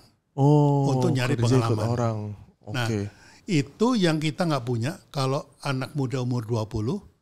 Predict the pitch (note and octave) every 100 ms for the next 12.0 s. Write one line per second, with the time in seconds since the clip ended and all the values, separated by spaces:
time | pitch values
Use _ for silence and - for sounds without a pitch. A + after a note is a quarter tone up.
0 | _ _ _ C#3 C3 D#3 B2 C3 B2+ A#2+
1 | A2+ G#2 G#2+ D3+ G3 _ _ _ _ -
2 | B2+ F#2+ D#3+ - - _ _ - C3 C#3
3 | D3 C3+ C#3 B2 B2+ B2 D#3+ B2+ B2+ -
4 | _ C3 C#3 D#3 - - _ _ _ _
5 | - D#3+ C#3 D#3 C3+ D3 E3 C3+ B2 B2
6 | A#2 A2 G2+ G#2+ G#2 G2+ - A2+ - A2+
7 | G#2 F#2+ F2+ F#2 A2 G2 G2+ A2 A2+ A2
8 | A2 A2+ G#2 G2 F#2+ G2+ F#2+ F2+ E2+ A2+
9 | G2+ F#2+ - _ _ _ _ _ - A#2+
10 | G#2+ G2 A2+ A2+ D3+ A3+ - _ _ _
11 | _ _ _ - C#3 C3+ C#3 C#3 C3+ D3